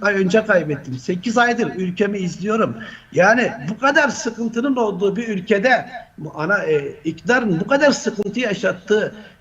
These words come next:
bu ülkede ana muhalefet partisi, ben çarşamba akşamı bir özel televizyonda şunu söyledim. Böyle gidersek, e, biz dedim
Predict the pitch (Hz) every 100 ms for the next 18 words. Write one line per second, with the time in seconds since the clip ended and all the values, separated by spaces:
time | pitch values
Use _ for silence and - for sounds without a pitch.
0 | - 214 214 170 202 190 277 - - -
1 | - 160 202 208 202 208 202 247 240 202
2 | 170 156 - 294 302 - - - 185 226
3 | - 269 269 277 285 277 285 247 262 247
4 | 320 330 - - - 226 262 254 247 262
5 | 247 226 208 196 185 202 214 214 - 220
6 | - 160 139 127 110 - - - 165 262
7 | 262 226 - 220 285 311 - 170 - -
8 | - - - _ _ _ _ - 147 143
9 | 196 294 214 226 302 269